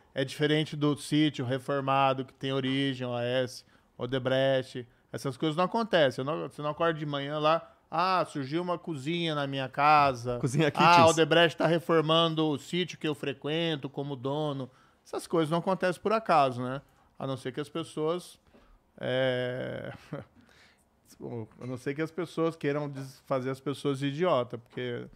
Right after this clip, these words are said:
Speaker 1: na verdade, não tem explicação. E o problema, Igor, é que você não tem explicação. Você interrogou, você interrogou, você entrevistou o Lula aqui. Eu confesso que não assisti,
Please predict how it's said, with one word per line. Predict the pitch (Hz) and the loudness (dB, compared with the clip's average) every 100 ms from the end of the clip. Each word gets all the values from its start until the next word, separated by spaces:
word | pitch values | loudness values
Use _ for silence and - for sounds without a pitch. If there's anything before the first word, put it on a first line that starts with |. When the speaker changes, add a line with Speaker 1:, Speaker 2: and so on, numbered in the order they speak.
| _ _ _ | _ _ _
Speaker 1:
na | 131 | -4
verdade, | 127 139 135 139 | -2 2 2 2
não | 170 | 0
tem | 170 190 | 0 0
explicação. | - 208 214 196 - 165 139 - _ _ | -2 -4 0 -2 0 -2 -2 -10 _ _
E | 160 | 0
o | 185 | 4
problema, | 233 190 156 196 196 147 | 4 4 4 4 4 2
Igor, | 127 123 | 0 -2
é | 127 | -4
que | 147 | -6
você | 147 147 - 180 | -8 -6 -6 -4
não | 185 175 | -4 -4
tem | - 180 | -6 -6
explicação. | 180 - 180 - 185 - 131 151 156 - _ _ _ _ _ _ - | -6 -8 -8 -6 -8 -8 -8 -8 -10 -18 _ _ _ _ _ _ -10
Você | - 370 | -4 -2
interrogou, | 311 330 247 214 | 0 2 2 2
você | 156 147 165 | 2 2 0
interrogou, | 147 139 131 131 | 0 0 0 -2
você | 151 | -4
entrevistou | 214 254 240 202 233 233 | -4 -2 -4 -4 0 0
o | |
Lula | 220 170 | 0 -2
aqui. | 139 - 117 - _ _ _ _ - | -2 -6 -8 -10 _ _ _ _ -8
Eu | |
confesso | 175 233 240 233 | -6 -4 -2 -2
que | - | -2
não | 226 | -2
assisti, | - 156 - 147 104 | -2 -8 -2 -2 -2